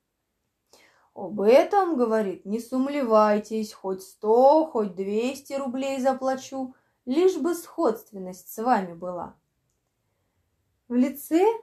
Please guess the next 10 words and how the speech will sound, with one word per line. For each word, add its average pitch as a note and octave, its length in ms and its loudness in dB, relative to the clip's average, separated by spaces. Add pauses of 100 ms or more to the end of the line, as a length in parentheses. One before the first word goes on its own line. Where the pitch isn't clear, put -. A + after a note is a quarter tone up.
(140)
отвечает, — F#3 760 -12
сходственность E4 800 -2
будет, A3+ 540 -6 (160)
а A3+ 180 -4
одежда B3+ 440 -2
другая". F#3 720 -6 (800)
Срядились B3+ 580 0
за A#3+ 120 2
сто D#4+ 240 -2
рублей. A3 580 -2